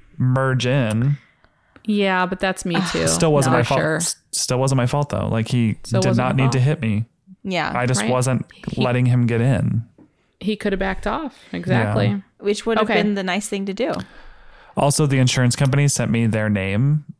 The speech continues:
Speaker 1: in a letter denying my claim.
Speaker 3: <gasps>
Speaker 1: And I found the insured on Instagram and I sent them a message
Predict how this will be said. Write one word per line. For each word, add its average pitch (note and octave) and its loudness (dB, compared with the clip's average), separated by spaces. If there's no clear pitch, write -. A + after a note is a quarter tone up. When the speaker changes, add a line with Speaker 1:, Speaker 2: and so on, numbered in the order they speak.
Speaker 1:
in A#2 2
a A2 0
letter A2 0
denying G#2+ 0
my G#2 0
claim. G#2+ 0
Speaker 3:
<gasps> - -12
Speaker 1:
And A#2 0
I A2+ 0
found A2+ 0
the B2 -2
insured A2+ 0
on G#2+ 0
Instagram G2+ 0
and A2 0
I G#2+ 0
sent G#2 0
them G#2+ 0
a G#2 0
message A#2 0